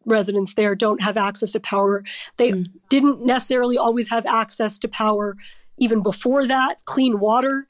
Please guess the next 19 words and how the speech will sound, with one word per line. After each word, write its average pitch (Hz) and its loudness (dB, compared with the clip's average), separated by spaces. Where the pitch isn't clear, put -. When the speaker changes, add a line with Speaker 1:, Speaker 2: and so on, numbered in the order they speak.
Speaker 1:
is 233 0
an 254 0
issue. 254 0
Every 311 0
single 247 -2
staple 240 -2
that 214 0
you 202 -6
can 202 -6
possibly 240 2
think 226 0
of, 196 -2
humanitarian 214 0
staple 202 0
that 233 2
you 220 4
can 214 2
think 220 2
of, 185 0